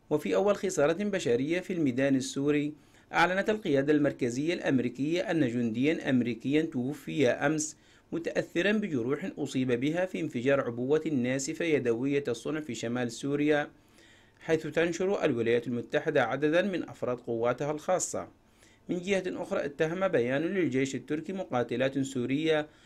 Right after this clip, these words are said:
بقصف رتل عسكري كان يحاول التقدم نحو مدينة الباب السورية بريف حلب الشمالي،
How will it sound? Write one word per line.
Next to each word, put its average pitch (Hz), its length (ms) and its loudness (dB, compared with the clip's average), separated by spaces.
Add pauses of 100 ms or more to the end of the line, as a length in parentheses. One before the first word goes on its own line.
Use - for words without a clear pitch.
(160)
بقصف - 440 -2
رتل 180 340 0
عسكري 156 460 0
كان 160 260 0
يحاول 151 500 0
التقدم 151 580 -2
نحو 165 280 -2
مدينة 123 440 0
الباب 131 360 0
السورية 127 540 -2
بريف 123 300 -2
حلب 127 240 -2
الشمالي، 139 680 0